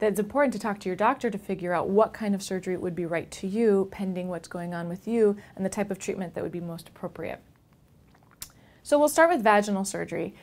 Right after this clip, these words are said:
It is, in fact, the most classic and traditional type of minimally invasive surgery that we offer,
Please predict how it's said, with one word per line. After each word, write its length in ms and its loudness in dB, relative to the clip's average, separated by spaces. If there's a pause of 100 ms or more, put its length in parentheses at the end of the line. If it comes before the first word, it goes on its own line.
(140)
It 140 8
is, 100 8
in 100 4
fact, 380 2
the 80 0
most 400 0
classic 500 0
and 140 -4
traditional 540 -2
type 340 -4
of 80 -6
minimally 420 -4
invasive 480 -6
surgery 600 -6
that 120 -4
we 120 -2
offer, 480 -4